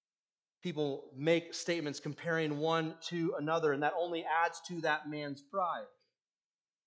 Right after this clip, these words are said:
And the only antidote for that man and for the church is to compare themselves to God, to see themselves in relationship to the Lord who has assigned them to this task.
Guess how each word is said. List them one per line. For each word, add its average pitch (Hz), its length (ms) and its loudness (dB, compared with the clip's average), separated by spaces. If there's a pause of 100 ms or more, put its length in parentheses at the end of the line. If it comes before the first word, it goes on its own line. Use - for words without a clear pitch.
And 147 80 -2
the 180 80 4
only 180 180 0
antidote 185 640 4
for 196 240 6
that 185 280 6
man 196 240 4
and 165 120 0
for 208 280 4
the 180 80 -2
church 202 380 0
is 165 180 -8
to 180 240 0 (800)
compare 208 500 6
themselves 180 640 6
to 160 80 -4
God, 147 360 2 (1400)
to 165 60 -4
see 220 300 0
themselves 170 500 2
in 160 80 -2
relationship 156 800 -2
to 170 80 -8
the 143 120 -8
Lord 135 500 -4 (680)
who 151 60 -6
has 131 120 -2
assigned 143 460 -8
them 120 220 -8
to 135 80 -14
this 110 200 -16
task. 139 580 -14